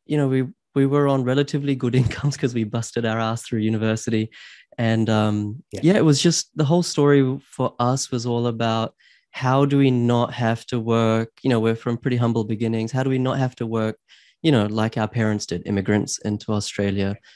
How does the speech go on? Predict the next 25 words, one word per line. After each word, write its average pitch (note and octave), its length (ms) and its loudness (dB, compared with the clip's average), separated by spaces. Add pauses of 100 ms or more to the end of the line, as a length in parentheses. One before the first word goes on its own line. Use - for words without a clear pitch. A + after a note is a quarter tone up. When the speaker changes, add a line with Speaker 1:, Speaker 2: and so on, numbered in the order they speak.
(200)
Speaker 1:
You A2 120 -2
know, G#2 80 2
they, G2+ 160 0
they A2+ 260 0
really G#2+ 240 0
paved G#2 340 -2
the G#2+ 80 -2
way. G#2+ 280 -2
So B2+ 160 -8
that's A#2+ 260 -2
why A#2+ 120 0
we A2+ 100 0
chose A2 320 -2
property B2 440 0
investing. A2+ 720 -2 (540)
Um, G#2+ 560 -2
and A#2+ 360 0 (280)
I B2+ 80 0
mean, B2 180 2
uh, A#2 200 0
you - 100 -4
know, A2 120 0
it's, G2+ 120 -8 (320)
I'd B2 160 0
love A#2+ 280 2